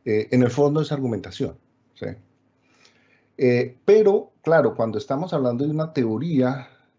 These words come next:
que nos dé cuenta de esto, pues tiene que tener en cuenta que no solo es oral, sino que también es escrita. Y entonces, ya al sintetizar la oralidad y la escritura,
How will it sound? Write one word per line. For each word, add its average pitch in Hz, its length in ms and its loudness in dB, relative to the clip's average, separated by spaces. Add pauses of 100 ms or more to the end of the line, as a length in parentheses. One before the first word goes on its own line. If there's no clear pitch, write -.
(160)
que 117 140 -8
nos 104 220 -6
dé 110 140 -4
cuenta 135 400 -2
de 135 140 0
esto, 160 260 -10
pues - 400 -4 (460)
tiene 123 240 2
que 131 80 0
tener 127 300 0
en 127 100 -2
cuenta 127 640 -4 (500)
que 135 320 2 (1500)
no 139 300 4
solo 165 500 2
es 151 340 -2 (280)
oral, 143 500 2
sino 117 320 -4
que - 80 -4
también 90 320 -8
es 92 100 -12
escrita. - 540 -6 (800)
Y 98 100 -10
entonces, 104 560 -4 (460)
ya 135 280 2
al 180 140 -2
sintetizar 127 1040 -6
la 131 160 0
oralidad 113 420 0
y 117 80 0
la 139 120 0
escritura, 117 680 -4